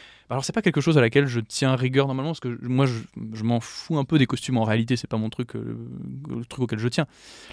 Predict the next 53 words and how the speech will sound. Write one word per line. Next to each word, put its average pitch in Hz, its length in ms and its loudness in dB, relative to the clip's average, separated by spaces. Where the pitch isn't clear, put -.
Mais 123 60 4
alors, 123 100 6
c'est, 139 160 -4
c'est - 460 -8
le 120 40 -8
contraire, 151 480 6
en 104 60 -2
fait, 113 180 -2
de 113 120 -2
ce - 80 -6
que 117 80 0
je 107 60 -4
voudrais 113 180 0
voir. 107 240 0
C'est-à-dire - 180 -8
que 113 60 -4
j'aurais 113 180 -6
voulu 120 160 -8
voir 139 160 -2
un 120 60 -4
film 139 220 -6
un 113 60 -8
peu 117 140 -10
plus, 139 320 -8
euh, 110 160 -4
disons, 117 360 -2
euh, 107 80 -2
euh, - 220 -4
intelligent 131 600 2
sur 143 500 0
la 113 80 -2
manière 123 220 -2
de 120 60 -2
ra-, 107 340 -2
de, 113 100 -14
d'aborder 120 500 -2
l'histoire, - 480 0
mais, 117 180 2
et 123 140 6
peut-être - 420 -2
un 131 60 0
peu 139 120 0
plus 143 120 2
lâche 165 220 8
sur 147 100 -4
les 143 60 -2
costumes, 151 260 -6
mais 123 80 4
ils 117 80 4
ont 123 60 -2
fait - 80 -6
complètement 202 260 2
l'inverse. 123 320 2